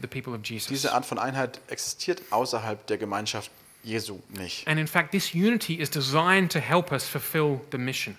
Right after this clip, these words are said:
Speaker 2: Und tatsächlich ist diese Einheit also dazu gedacht, dass sie uns dabei hilft, diesen Auftrag zu erfüllen.
Speaker 1: So let me just quote very briefly from, from Jesus' high priestly prayer in John seventeen.
Speaker 2: Also lasst mich nur ganz kurz aus Jesu hohepriesterlichem Gebet aus Johannes fünfzehn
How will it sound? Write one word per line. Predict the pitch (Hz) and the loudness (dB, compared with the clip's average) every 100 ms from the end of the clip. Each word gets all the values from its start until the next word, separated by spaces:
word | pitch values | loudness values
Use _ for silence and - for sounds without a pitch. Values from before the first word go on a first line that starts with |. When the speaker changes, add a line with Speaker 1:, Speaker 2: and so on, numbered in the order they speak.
| - | -12
Speaker 2:
Und | 117 | -12
tatsächlich | 120 131 139 127 | -6 -6 -4 -6
ist | 120 - | -8 -6
diese | 135 135 131 - | -4 0 -2 -2
Einheit | 120 135 139 - | -2 0 -2 -2
also | 113 117 113 | -2 -2 -6
dazu | - 110 - 123 | -10 -8 -8 -8
gedacht, | 120 113 135 143 - - _ | -10 -4 0 0 -2 -16 _
dass | - 107 | -6 -4
sie | 117 | -4
uns | - 120 113 | -6 -8 -4
dabei | - 110 107 | -2 0 0
hilft, | 95 131 143 - | 0 0 0 -2
diesen | 117 113 | -8 -8
Auftrag | - 139 - - 95 - | -6 -6 -6 -8 -10 -8
zu | - | -8
erfüllen. | - - 85 - - | -8 -8 -10 -12 -14
Speaker 1:
So | - | -4
let | 160 185 | -2 0
me | |
just | 208 190 - | 2 0 0
quote | - 170 165 - 139 | 2 4 4 0 -2
very | 160 170 | 2 2
briefly | 147 170 202 - 190 | 2 2 2 -2 -2
from, | - 151 139 - | -2 -4 -4 -8
from | - 143 | -4 -2
Jesus' | 143 170 160 151 - | 0 0 0 0 0
high | 165 165 | 0 0
priestly | - 160 143 143 | 2 0 0 -4
prayer | 131 - 143 151 170 | -6 -4 -2 0 0
in | 139 | 0
John | 131 143 143 | 0 0 0
seventeen. | - 135 123 117 139 117 107 - - - - | 0 -2 -2 -4 -2 -2 -6 -12 -20 -16 -2
Speaker 2:
Also | 110 107 | 0 4
lasst | 120 - | 2 2
mich | 123 | -2
nur | 131 | 2
ganz | 127 131 - | 4 4 2
kurz | 143 147 - | 0 2 0
aus | - 113 - | 0 0 2
Jesu | 120 120 120 | 2 2 2
hohepriesterlichem | 107 139 139 - - 117 110 | 6 6 6 2 -2 0 -2
Gebet | 110 101 120 127 | -4 0 0 0
aus | - - | -2 -2
Johannes | 101 107 104 - | -2 -2 0 0
fünfzehn | - 151 170 - - 98 95 | -2 -4 -4 0 0 0 -4